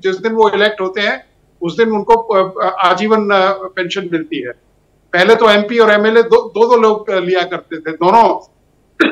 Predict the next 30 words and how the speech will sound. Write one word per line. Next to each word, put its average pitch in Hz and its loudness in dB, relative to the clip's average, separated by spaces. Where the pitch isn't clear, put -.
<coughs> - 0
उसकी 240 -2
वो 233 0
लिया 196 0
करते 180 -4
थे। 165 -6
तो - -20
मेरा 214 0
कहने 233 -2
का 240 -4
मतलब 214 -4
ये 202 0
है 180 -4
कि 262 -10
क्या 202 0
security 196 -6
की 247 -12
कोई 240 2
cost 190 0
हो 190 -4
सकती 208 -8
है? 226 -4
क्या 220 2
भारतीय 196 0
सेना 220 0
को 220 0
अगर 220 4
यंग 190 0
रहना 202 2
है 208 0